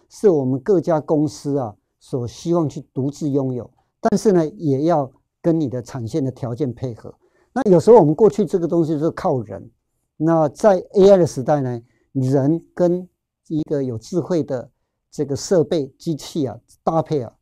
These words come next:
我想是可以造就更好的生产这个制造的方法。那环境的部分呢，是我们现在所重视的，比如说你要安全掌控，你要危险物品的掌控、安全区域的这个监测，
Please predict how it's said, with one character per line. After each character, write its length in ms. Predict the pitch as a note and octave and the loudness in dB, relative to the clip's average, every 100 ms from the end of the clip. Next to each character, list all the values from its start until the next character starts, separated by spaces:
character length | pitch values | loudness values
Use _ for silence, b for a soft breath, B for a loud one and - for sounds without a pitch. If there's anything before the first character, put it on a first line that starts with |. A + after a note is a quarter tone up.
| - | -10
我 120 | C#3+ | -8
想 200 | D3+ A#2 | -6 -8
是 160 | B2 C3+ | -8 -8
可 120 | - | -6
以 60 | A#2+ | -6
造 220 | E3 C3+ | -4 -4
就 120 | C3+ | -4
更 220 | - D3+ | -6 -8
好 160 | A2+ A2 | -8 -14
的 80 | A2+ | -14
生 180 | C3 | -12
产 160 | B2 A2 A2 _ _ _ _ | -10 -12 -18 _ _ _ _
这 140 | _ B2 | _ -18
个 120 | B2+ | -18
制 180 | - E3+ | -14 -12
造 180 | C3 A#2+ | -8 -8
的 80 | A2+ | -8
方 220 | - A2+ | -12 -12
法。 140 | A2 - _ _ _ _ _ _ _ _ | -14 -18 _ _ _ _ _ _ _ _
那 160 | A3+ | -2
环 300 | A#3+ - D#3 | -2 2 4
境 160 | B3 D#4 | 6 6
的 100 | G#3+ | 6
部 160 | F3 G#3+ | 4 4
分 60 | |
呢， 160 | F#3+ D#3+ | 4 2
是 140 | C3 | 2
我 120 | F#3 C#3+ | 0 0
们 100 | B2+ | 0
现 80 | |
在 40 | E3 | -2
所 160 | D3 | -2
重 220 | A2+ D#3 B2 | -6 -6 -8
视 180 | - | -8
的， 140 | A#2 A#2 | -12 -8
比 100 | C#3 | -8
如 60 | |
说 180 | B2+ D#3+ | -4 -2
你 120 | D3 | -2
要 160 | C3 D#3 | -2 -2
安 240 | D3+ E3+ | 0 -2
全 180 | F3 C3 | 0 -4
掌 240 | B2+ A#2 A2+ | -6 -10 -8
控， 300 | - D#3 C3+ b b b | -4 -2 -4 b b b
你 100 | C3 | -4
要 100 | D#3 | 2
危 160 | C#3+ | 4
险 180 | E3+ D#3 | 4 2
物 120 | D3 | -2
品 180 | D#3+ B2+ | -2 -4
的 100 | A#2 | -8
掌 220 | A#2+ G#2+ A2+ | -8 -12 -12
控、 260 | - B2+ A#2 _ _ | -10 -10 -14 _ _
安 160 | - F3 | -4 -2
全 160 | D#3+ C#3 | -2 -4
区 260 | - F3 | -6 -4
域 40 | F3 | -2
的 140 | D3 - _ _ _ _ | -2 -6 _ _ _ _
这 160 | - | -8
个 80 | B2+ | -8
监 260 | B2 F3+ F3 | -2 2 2
测， 280 | - F3 | 2 -2